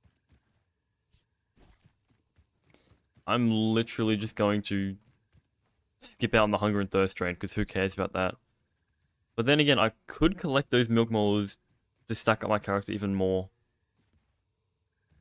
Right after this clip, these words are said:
in New Game Plus two. Also, the, also the bug spawns aren't that different.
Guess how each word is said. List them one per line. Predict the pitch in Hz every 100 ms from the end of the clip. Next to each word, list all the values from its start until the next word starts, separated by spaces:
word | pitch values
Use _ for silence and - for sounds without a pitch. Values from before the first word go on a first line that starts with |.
| _ -
in | 110
New | 107
Game | 101
Plus | 98 101 98
two. | - 98 95 98 _ _ _ _ _ _ _ _ _ _ _ _ _ _ _ _ _ _ _ _ _ _ _ _ -
Also, | 120 120
the, | 117 - -
also | 120 120
the | 113
bug | 95 110 131
spawns | - 160 131
aren't | 110
that | 98 92
different. | 101 - 98 101